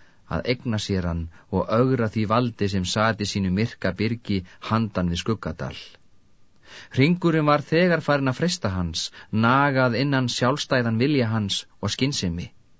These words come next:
Villtar ímyndanir kom upp í huga hans. Hann sá fyrir sér Sóma hinn sterka, hetju aldarinnar, stikandi fram með glóanda sverði yfir myrkvað landið. Og herina sem flykktust að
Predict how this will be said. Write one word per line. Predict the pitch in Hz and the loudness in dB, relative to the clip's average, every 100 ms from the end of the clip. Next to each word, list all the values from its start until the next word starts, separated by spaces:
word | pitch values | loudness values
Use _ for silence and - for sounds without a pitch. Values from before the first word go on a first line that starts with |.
| - _ - - | -20 _ -16 -2
Villtar | 107 - - 104 92 - - _ | -2 -2 -2 0 -2 -10 -20 _
ímyndanir | 113 113 110 113 107 101 101 92 | 0 2 2 0 0 0 -2 -2
kom | - 101 101 | -2 0 0
upp | 90 | -2
í | 95 | 0
huga | 104 92 82 | 0 0 -2
hans. | 80 73 - - - _ - - - | -4 -6 -6 -8 -10 _ -20 -20 -12
Hann | 80 87 | -4 -4
sá | 87 95 87 | -2 0 -2
fyrir | 90 98 92 | 0 -2 -2
sér | 98 92 | -2 -4
Sóma | - 110 117 113 104 | 0 0 2 0 0
hinn | 104 | -2
sterka, | 90 117 123 - 120 117 - - - | -2 -2 -2 -2 -2 -2 -4 -20 -2
hetju | 110 123 123 - 101 | 4 4 2 -2 0
aldarinnar, | 95 120 120 120 120 120 120 - - - - - - - | 2 0 0 0 2 0 -2 -10 -20 -20 -20 -20 -20 -14
stikandi | - 135 135 - 127 123 120 | -2 2 2 2 -2 0 0
fram | 127 120 | 2 2
með | 107 117 | 0 2
glóanda | 123 143 135 123 123 | 2 2 0 0 -4
sverði | - 143 139 107 104 - 113 | 0 0 2 0 0 0 0
yfir | 104 98 | 0 2
myrkvað | 123 - 101 104 | 0 -2 -4 0
landið. | 120 104 90 87 - - - - - - - - - | 0 0 -2 -6 -6 -20 -20 -20 -20 -20 -20 -20 -2
Og | 110 | 0
herina | 104 131 160 165 156 147 | 2 6 6 4 2 2
sem | 131 | 0
flykktust | 123 - 143 175 - 123 - | -2 0 0 0 -4 -2 2
að | 139 | 2